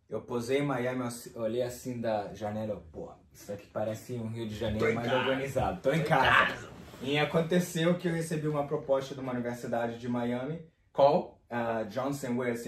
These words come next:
Speaker 2: Johnson
Speaker 1: University.
Speaker 2: Wales.
Speaker 1: É uma universidade pequena, privada, mas pra mim, pô, eles tão pagando minha bolsa, eu tô lá estudando em Miami, vivendo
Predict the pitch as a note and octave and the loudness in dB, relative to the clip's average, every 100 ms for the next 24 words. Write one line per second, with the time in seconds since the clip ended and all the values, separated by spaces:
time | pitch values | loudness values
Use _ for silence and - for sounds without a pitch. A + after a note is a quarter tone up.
0 | G#2+ D#3 E3+ E3+ D3 B2+ A2 - - - | -2 0 2 2 4 2 0 -6 -12 -4
1 | D#3 D#3+ D#3 D3+ C#3+ C#3+ C#3 B2 A#2+ A2+ | -2 0 0 2 2 2 0 -2 -2 -4
2 | - B2 A#2+ C3 A#2 A2+ G#2+ - A#2 A2+ | -6 -6 -4 -2 0 0 -4 -4 -6 -2
3 | A#2+ C#3 E3 F#3+ F#2+ F#2 - - G#2+ A#2+ | -2 -2 -2 -2 -2 -4 -8 -6 2 2
4 | A#2 F3+ - D#3+ B2 - - _ _ _ | 2 -2 -2 0 2 0 -12 _ _ _
5 | _ _ _ - A2+ - A#2 A2 A2+ A2+ | _ _ _ -6 -6 -2 -4 0 0 2
6 | A2+ A2+ A2+ G#2+ G#2 F#2 G2+ A2 A2+ C#3 | 0 -2 -2 -2 -2 -4 -2 -4 0 0
7 | C3+ B2 A2 - A#2 A2+ A2 A2+ - A2 | 2 2 -2 -2 0 2 2 -2 -4 -2
8 | A2 A2 G2+ G2 G#2 A2 A2 F#2+ G2+ F#2 | -2 -2 -4 -2 -2 -2 -4 -6 -6 -4
9 | F#2+ D3+ E3+ | -4 -4 -6